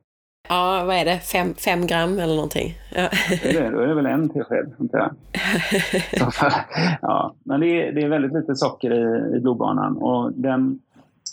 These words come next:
Speaker 2: för det är ju giftigt för kroppen. Man ser hur det går för diabetiker som har högre socker. De åldras i förtid. Eh, nej, men, och då, då måste sockret ner. Och, men när insulinet trycker ner sockret då, genom att öppna upp portarna ut till kroppens celler,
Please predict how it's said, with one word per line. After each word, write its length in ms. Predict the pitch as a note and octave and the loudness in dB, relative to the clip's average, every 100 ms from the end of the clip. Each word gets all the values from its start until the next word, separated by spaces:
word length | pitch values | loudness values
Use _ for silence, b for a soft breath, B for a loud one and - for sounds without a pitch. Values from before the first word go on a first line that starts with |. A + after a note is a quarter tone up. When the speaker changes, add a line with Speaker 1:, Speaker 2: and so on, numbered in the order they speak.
| - - | -16 -6
Speaker 2:
för 80 | C3 | -2
det 80 | B2+ | 2
är 200 | C#3+ D#3 | 2 2
ju 120 | C#3 | 2
giftigt 600 | B2+ C3 C3+ C3+ C3 C3+ | 2 2 0 0 -2 -2
för 80 | - | 0
kroppen. 400 | D3 - A#2 F#2+ | 0 0 0 0
Man 140 | B2 | 0
ser 160 | - B2+ | 0 0
hur 80 | C#3+ | 2
det 60 | |
går 180 | D3 C3+ | 0 -2
för 60 | B2+ | -2
diabetiker 580 | B2 A#2+ A#2+ - - B2+ | -2 0 -2 -4 -4 -2
som 220 | C3+ B2 | 0 0
har 220 | B2 A#2+ | 0 0
högre 280 | B2 A#2+ B2 | 0 0 0
socker. 360 | B2+ - - G2 | -2 -2 -2 0
De 380 | - B2 B2 - - | 2 2 0 -4 -2
åldras 580 | C3 A2+ A#2 - - B B B B B _ - | 0 0 -2 -6 -16 B B B B B _ -6
i 40 | |
förtid. 360 | - C3 B2+ G#2 B B B _ - | -2 -2 -2 -4 B B B _ -2
Eh, 160 | A#2+ A2+ | 0 0
nej, 180 | D3+ D#3 | 0 2
men, 180 | D#3 D3+ | 2 0
och 120 | D#3 | 0
då, 280 | D#3 D#3 - - | 0 0 -4 -4
då 160 | D3 | 0
måste 240 | D#3 D#3 C3+ | 0 0 -2
sockret 320 | C3 B2+ A#2+ | -2 -2 0
ner. 260 | A2+ G#2 - | 0 0 -2
Och, 120 | D3+ | -2
men 220 | D#3 D#3 D#3 | 0 2 2
när 280 | D#3 D#3 | 2 2
insulinet 540 | D#3+ D#3 E3+ C#3 D3+ D#3 | 2 0 0 2 0 -2
trycker 260 | F#3 - E3 | -4 0 2
ner 300 | F3+ F#3+ D#3+ _ | 2 0 -6 _
sockret 380 | - D3 - C3+ | -6 -4 -2 -2
då, 140 | C3 | 0
genom 200 | A2+ A#2 | 2 2
att 140 | C3+ C3+ | 0 0
öppna 200 | - D3+ | 0 0
upp 200 | D#3 - | 0 -4
portarna 500 | - - A#2+ A#2+ A#2+ | -6 -2 -2 0 -2
ut 120 | - | -2
till 300 | - A2+ - | 0 0 0
kroppens 340 | - - A#2 - | -2 -2 -2 0
celler, 360 | A#2+ G#2+ G2 | 2 2 0